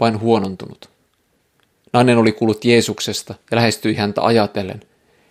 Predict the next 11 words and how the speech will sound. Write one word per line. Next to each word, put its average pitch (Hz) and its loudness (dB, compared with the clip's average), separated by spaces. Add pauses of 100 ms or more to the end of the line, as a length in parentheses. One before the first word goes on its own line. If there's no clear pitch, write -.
(100)
että - -4
jos 117 -2
saa 113 2
edes 117 2
koskettaa 120 -2
Jeesusta, 101 -6 (580)
paranee. 101 -6 (1500)
Ja 110 0
näin 113 2
todella 107 0
tapahtui. - -6